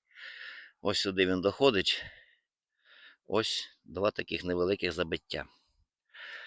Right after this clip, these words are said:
В інших містах він в гарному стані. І ще який нюанс є. Ось відломаний штуцер. Ну, це екстрактором викрутити, це не є проблема. Дві з половиною,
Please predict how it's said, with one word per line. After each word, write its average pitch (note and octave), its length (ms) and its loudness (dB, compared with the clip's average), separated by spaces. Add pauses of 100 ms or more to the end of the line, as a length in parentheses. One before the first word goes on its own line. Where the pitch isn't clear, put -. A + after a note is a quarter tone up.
(720)
В F#2 60 -4
інших A#2 340 4
містах F#2+ 420 4
він F#2 140 2
в E2 40 -2
гарному F#2 380 6
стані. D#2 360 -2 (1600)
І G2 100 -6
ще - 220 4
який A2 240 2
нюанс F#2 440 2
є. F2 200 0 (2250)
Ось G#2 240 -2
відломаний G2 480 4
штуцер. - 680 -4
Ну, C#3 180 -2
це - 160 -8
екстрактором F#2+ 560 0
викрутити, F2+ 500 -8
це - 160 -10
не E2+ 100 -4
є E2 100 -2
проблема. E2 440 -6 (1600)
Дві A2 140 -6
з G#2 60 -6
половиною, A#2 580 4